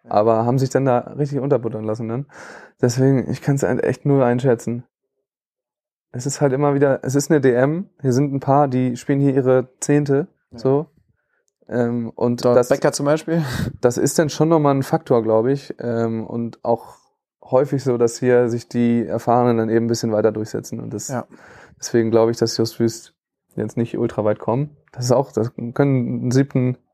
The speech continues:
Speaker 2: <laughs> Siebter ist drin.
Speaker 1: <laughs> Siebter ist drin.
Speaker 2: Siebter ist safe drin. Dass es auch einen siebten Platz gibt.
Speaker 1: Ja.
Speaker 2: Verrückt. Ja, es ist
Speaker 1: Ja,
Speaker 2: super
Speaker 1: ist
Speaker 2: schwer.
Speaker 1: genauso langweilig irgendwie,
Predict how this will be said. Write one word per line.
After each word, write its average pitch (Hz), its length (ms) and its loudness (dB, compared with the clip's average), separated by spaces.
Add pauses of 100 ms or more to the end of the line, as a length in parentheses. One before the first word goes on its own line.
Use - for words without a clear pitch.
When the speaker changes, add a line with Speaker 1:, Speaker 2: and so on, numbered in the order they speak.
(240)
Speaker 2:
<laughs> 135 640 -6
Siebter 143 260 2
ist 131 140 -4
drin. 110 320 2
Speaker 1:
<laughs> - 60 -20
Siebter 127 420 2
ist 113 100 -2
drin. 113 180 -4 (200)
Speaker 2:
Siebter 131 240 0
ist 123 140 0
safe 165 160 4
drin. - 380 -2 (800)
Dass - 120 -20
es - 20 -4
auch 110 100 -4
einen 127 100 -6
siebten 127 260 -6
Platz 117 260 -10
gibt. - 220 -14 (1080)
Speaker 1:
Ja. 117 180 -4
Speaker 2:
Verrückt. 117 400 -14 (720)
Ja, 117 160 0
es 117 140 0
ist 143 80 -2
Speaker 1:
Ja, 123 100 2
Speaker 2:
super 131 120 6
Speaker 1:
ist 135 80 -4
Speaker 2:
schwer. 123 100 2
Speaker 1:
genauso 147 240 2
langweilig 117 420 -4
irgendwie, 120 320 -8